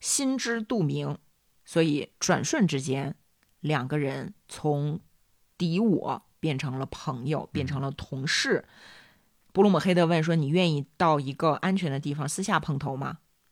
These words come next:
Speaker 1: 啊，他们俩就决定到一个安全屋去碰头。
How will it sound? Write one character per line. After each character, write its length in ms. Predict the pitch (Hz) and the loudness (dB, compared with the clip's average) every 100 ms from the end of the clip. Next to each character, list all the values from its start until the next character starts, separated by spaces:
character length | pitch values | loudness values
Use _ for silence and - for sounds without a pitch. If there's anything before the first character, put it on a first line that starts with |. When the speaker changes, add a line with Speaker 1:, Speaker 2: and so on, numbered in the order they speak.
| _ - | _ -14
Speaker 1:
啊， 160 | 160 - _ _ | -14 -14 _ _
他 160 | - 185 | 2 4
们 20 | |
俩 140 | 170 | 4
就 100 | 139 | 2
决 180 | 156 147 | 0 0
定 240 | 139 147 - | -2 -2 -2
到 200 | 160 139 | -2 -2
一 120 | 131 | -4
个 340 | - 139 143 139 _ _ - | -4 -2 -2 -4 _ _ 2
安 160 | 185 | 4
全 200 | 185 156 | 4 0
屋 220 | 139 139 | -2 -4
去 160 | - - | -8 -12
碰 220 | - 143 | -8 -8
头。 240 | - - | -8 -10